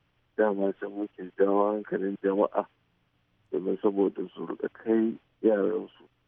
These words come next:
wajen allura da ake yi na yau da kullum, domin saboda a riƙa kawar da waɗannan cututtuka da suke kashe yara tun farko. Mun samu irin waɗannan abubuwa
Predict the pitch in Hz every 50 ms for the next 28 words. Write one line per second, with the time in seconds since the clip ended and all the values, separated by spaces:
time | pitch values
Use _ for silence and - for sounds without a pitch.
0 | _ _ - 90 95 92 101 104 - _ - - 85 - - 101 101 101 95 -
1 | _ - 85 - _ - 95 98 98 98 98 101 98 101 101 101 95 - 90 -
2 | - - 98 92 95 95 92 - _ _ _ _ _ _ _ _ _ _ _ _
3 | _ _ _ - 90 90 92 95 95 - 113 107 101 98 101 98 98 - - _
4 | - 98 95 92 - - 104 117 - - - _ - - 107 110 113 120 120 -
5 | 113 104 82 - _ _ - 101 110 - 113 110 107 107 101 - - - _ _
6 | _ - 113 - - 101 98 - 87 - _ _ _ - _ - 110 107 _ -
7 | 95 101 104 104 98 92 - - _ _ _ _ _ _ _ _ _ _ _ _
8 | - 127 117 110 - 110 101 101 - - 98 98 - - _ _ _ _ _ _
9 | _ _ - 90 104 117 127 135 131 - 131 110 104 104 - 101 113 110 107 101
10 | 92 78 - 87 - - - - 85 87 90 90 95 98 101 98 92